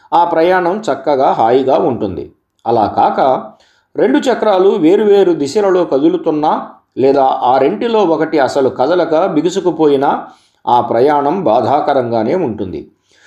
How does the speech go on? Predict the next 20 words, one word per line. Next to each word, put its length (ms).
రెండు 240
చక్రాలు 580
సరైన 420
రీతిలో 440
కదలటానికి 680
అవసరమైన 600
చర్యలను 800
ప్రారంభిస్తాం. 720
అలాగే 540
కాలచక్ర 540
దోషాల 460
వలన 420
కుటుంబాలలో 680
ఏర్పడే 480
కలతలకు, 760
కలహాలకు, 720
బాధలకు 680
మూల 280
కారణం 600
గ్రహదోషాలే 1080